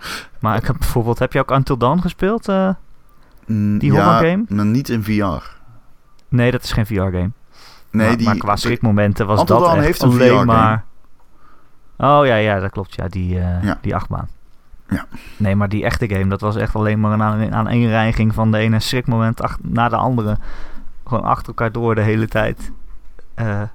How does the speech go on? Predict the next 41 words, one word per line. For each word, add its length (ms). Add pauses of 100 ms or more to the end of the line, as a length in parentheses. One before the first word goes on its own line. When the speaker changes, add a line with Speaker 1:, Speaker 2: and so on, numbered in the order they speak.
Speaker 1:
wat 120
op 100
zich 180
ook 100
wel 100
leuk 200
was, 200
maar 100
dat 100
is 100
toch 140
een 80
heel 160
ander 240
soort, 380
eh, 200 (440)
horror 300
effect. 520 (500)
Speaker 2:
Ja. 180
Speaker 1:
Dat 140
is 80
meer 160
gewoon 160
Speaker 2:
Nee, 100
Until 160
Speaker 1:
la-, 80
Speaker 2:
Dawn 140
is 80
Speaker 1:
lachen, 180
Speaker 2:
ook 100
wel 80
Speaker 1:
lachen 160
van 120
het 80
schrikken. 340
Een 80
beetje, 280
beetje 220
campy 300
is 140
dat. 180